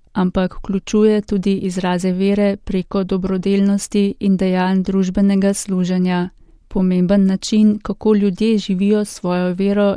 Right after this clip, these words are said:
je na primer skrb za zdravje ali izobraževanje preko verskih ustanov. Pogosto se pozablja tudi,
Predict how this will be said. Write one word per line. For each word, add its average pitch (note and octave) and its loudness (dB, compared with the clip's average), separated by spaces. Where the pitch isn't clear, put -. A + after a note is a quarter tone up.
je F#3+ -2
na F3+ -2
primer F#3+ 0
skrb G#3 -4
za F#3 -6
zdravje F#3+ -2
ali F3+ -4
izobraževanje F3+ -2
preko F#3 -4
verskih F#3+ -4
ustanov. F#3 -2
Pogosto F#3 -2
se - -6
pozablja F#3+ -2
tudi, G#3 0